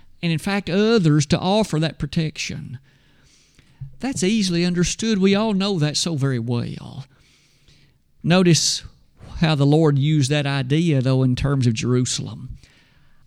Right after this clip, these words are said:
"I had the information that you, Jerusalem, needed. I had the words of offer of salvation from God. You rejected it. You had no interest in it.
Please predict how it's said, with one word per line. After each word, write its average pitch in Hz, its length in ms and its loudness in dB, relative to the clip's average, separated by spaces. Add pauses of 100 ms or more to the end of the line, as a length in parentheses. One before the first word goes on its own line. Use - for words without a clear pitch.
"I 220 480 10
had 240 340 6
the 226 220 4
information 262 720 2
that 220 100 0
you, 254 220 2
Jerusalem, 240 600 2
needed. 165 540 0 (260)
I 269 260 4
had 233 240 4
the 247 100 4
words 262 480 8
of 180 120 4
offer 254 540 8
of 214 120 10
salvation 226 720 2
from 254 240 -4
God. 214 280 0
You 269 380 2
rejected 185 640 2
it. - 240 -14 (580)
You 196 280 10
had 196 180 10
no 185 180 4
interest 175 520 2
in 131 220 0
it. - 280 -14